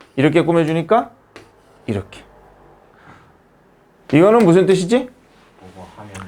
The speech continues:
Speaker 1: 하면서 되면서야. 그러면은 얘가 이거 하고 있-, 하고 있으면 아이엔지고 하게 되면 이디가 되는 거야. 그래서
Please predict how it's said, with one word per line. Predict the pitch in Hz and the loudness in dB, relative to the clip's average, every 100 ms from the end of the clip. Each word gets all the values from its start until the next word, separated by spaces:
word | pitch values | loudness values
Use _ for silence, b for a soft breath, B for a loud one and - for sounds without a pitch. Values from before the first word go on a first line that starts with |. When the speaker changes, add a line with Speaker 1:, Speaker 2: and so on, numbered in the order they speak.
| - - | -20 -10
Speaker 1:
하면서 | - 233 240 226 160 | 0 2 4 4 4
되면서야. | 127 117 98 95 92 98 _ _ _ | 4 2 0 -2 -8 -10 _ _ _
그러면은 | - 127 123 127 151 151 B B - | -2 2 2 0 -2 -8 B B -2
얘가 | 117 120 131 123 147 | 2 4 4 4 2
이거 | 135 131 160 170 - - _ _ _ _ | 2 0 0 -2 -10 -20 _ _ _ _
하고 | - 190 175 185 | -8 -2 0 2
있-, | 165 151 - _ | 2 -2 -10 _
하고 | - 202 185 165 | -6 -2 0 0
있으면 | 127 110 113 | -2 -6 -4
아이엔지고 | 107 113 110 98 98 101 | 0 -2 -4 -8 -8 -8
하게 | - 160 131 | -6 -4 -4
되면 | 104 98 95 92 - _ - | -6 -8 -10 -12 -20 _ -10
이디가 | 120 107 92 | -4 -4 -4
되는 | 87 | -6
거야. | |
그래서 | 95 107 | -8 -8